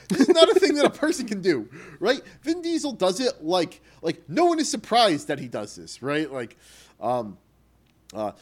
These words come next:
then they have to get, like, they cannot find the thing underneath the car. So they jump in the car and they start driving,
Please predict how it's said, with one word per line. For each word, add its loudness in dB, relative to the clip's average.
then 0
they -2
have 0
to -8
get, -2
like, -8
they 0
cannot -4
find 0
the -8
thing -6
underneath -10
the -12
car. -8
So -14
they -2
jump -4
in -8
the -6
car -2
and -4
they 0
start -6
driving, -2